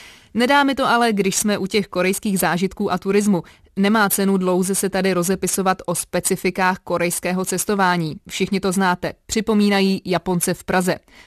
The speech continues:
Dvacet minut Karlův most, naskákat do autobusu, jo, ještě předtím rychle vyblejsknout na viewpointu, deset minut zastávka na záchod a zítra už je v plánu Jeruzalém. Fotky si prohlídneme až doma. Je však nutno přiznat,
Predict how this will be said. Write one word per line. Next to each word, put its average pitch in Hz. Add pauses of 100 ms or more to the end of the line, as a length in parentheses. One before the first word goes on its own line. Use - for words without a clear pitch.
Dvacet 226
minut 208
Karlův 170
most, 220
naskákat 180
do 170
autobusu, 208 (120)
jo, 202
ještě 190
předtím 190
rychle 180
vyblejsknout 180
na 151
viewpointu, 190 (400)
deset 202
minut 208
zastávka 190
na 170
záchod 220
a 277
zítra 214
už -
je 196
v -
plánu 180
Jeruzalém. 175 (500)
Fotky 240
si 208
prohlídneme 185
až 170
doma. 185 (400)
Je 247
však -
nutno 233
přiznat, 220